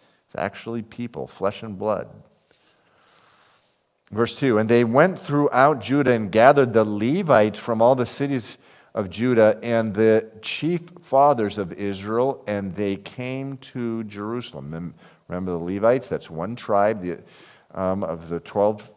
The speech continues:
tribes of Jacob, and tw-, twelve tribes of Israel, and they were the workers in the, uh, the workers in the temple, and the teachers of the law.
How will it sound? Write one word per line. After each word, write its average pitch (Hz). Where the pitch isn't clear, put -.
tribes 107
of 110
Jacob, 95
and 82
tw-, -
twelve 104
tribes 101
of 107
Israel, 95
and 80
they 95
were 98
the 92
workers 107
in 92
the, 110
uh, 101
the 92
workers 104
in 101
the 98
temple, 127
and 92
the 90
teachers 95
of 82
the 87
law. 80